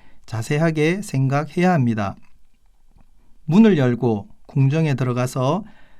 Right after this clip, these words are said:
감사함으로 하나님을 찬송하라고 했는데 하나님께 가까이 다가가기 위해 내가 할 수 있는 일이 무엇인지 생각해서 실천하는 것도 좋습니다.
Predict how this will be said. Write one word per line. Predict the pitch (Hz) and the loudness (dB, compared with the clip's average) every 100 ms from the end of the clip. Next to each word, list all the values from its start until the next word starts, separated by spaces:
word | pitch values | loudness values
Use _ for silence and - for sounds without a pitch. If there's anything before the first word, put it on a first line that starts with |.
| - | -10
감사함으로 | - 139 185 208 202 190 185 185 190 | -2 2 4 4 6 4 4 2 2
하나님을 | 190 180 170 165 165 | 2 2 4 2 0
찬송하라고 | 165 196 208 214 208 190 175 170 185 | -2 0 2 4 4 4 2 2 2
했는데 | 165 135 123 117 127 - - - - - - - _ _ | 2 2 0 -2 -2 -6 -12 -20 -20 -20 -20 -20 _ _
하나님께 | - 277 262 240 214 208 180 | -10 0 4 6 4 2 0
가까이 | 147 139 202 196 185 | -2 -4 -2 0 0
다가가기 | 170 175 160 147 139 123 | -2 -2 -2 -2 -4 -4
위해 | 120 120 127 113 120 113 - | -4 -2 -2 -2 -2 -4 -6
내가 | 135 143 196 | -2 0 2
할 | 202 220 | 4 2
수 | 220 | 2
있는 | 190 165 170 170 | 2 2 2 2
일이 | 139 147 160 | 0 0 -2
무엇인지 | 120 117 170 - 151 135 139 151 185 | -2 -4 -4 -4 -4 -2 -2 -2 -4
생각해서 | - 196 208 202 147 - 196 220 - - - - | -4 -2 -2 -4 -6 -2 -2 -4 -10 -18 -16 -10
실천하는 | - 214 220 208 196 185 | -6 0 4 4 4 0
것도 | 151 - 185 196 214 214 | -2 -2 -2 0 -4 -6
좋습니다. | 117 113 - 160 113 98 | -6 -6 -4 -4 -2 -6